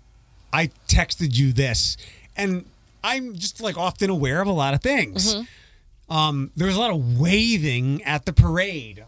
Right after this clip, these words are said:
Speaker 1: on, on Saturday.
Speaker 2: Waving that you were doing.
Speaker 1: Waving back and forth. It was,
Speaker 2: Mm-hmm.
Speaker 1: it was reciprocal. Like, if I saw, like, a kid eyeing me, I, like, I made sure to wave. I had a much better attitude about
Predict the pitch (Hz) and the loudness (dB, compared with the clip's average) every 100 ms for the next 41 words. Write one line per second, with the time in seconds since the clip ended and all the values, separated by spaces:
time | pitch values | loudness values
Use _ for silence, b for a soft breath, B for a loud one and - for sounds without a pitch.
0 | - 127 120 120 117 110 127 127 - 175 | -18 -6 -2 0 -2 -4 -4 -2 2 2
1 | 170 127 107 92 170 170 160 151 165 175 | 0 -2 -4 -4 -6 -6 -8 -12 -10 -10
2 | 156 143 120 78 208 240 196 220 254 214 | -10 -12 -12 -4 -2 -2 -4 -8 -4 -2
3 | 240 277 202 208 220 208 208 214 - 208 | -2 -2 -4 -2 -2 -2 -2 0 0 0
4 | 196 240 - 233 208 220 202 - 220 220 | -2 -2 -2 -2 -2 0 2 2 0 -2
5 | 202 170 180 165 208 202 190 175 151 - | -2 2 2 2 0 -2 -4 -8 -6 -2
6 | 180 151 170 175 156 160 165 170 175 160 | -2 -2 -2 0 0 0 0 -2 -2 -2
7 | 151 - 190 139 135 135 185 156 156 160 | -2 -2 0 2 2 2 0 2 2 2
8 | - 143 123 123 123 - 120 113 113 | 2 2 0 -2 -2 -2 -2 -4 -8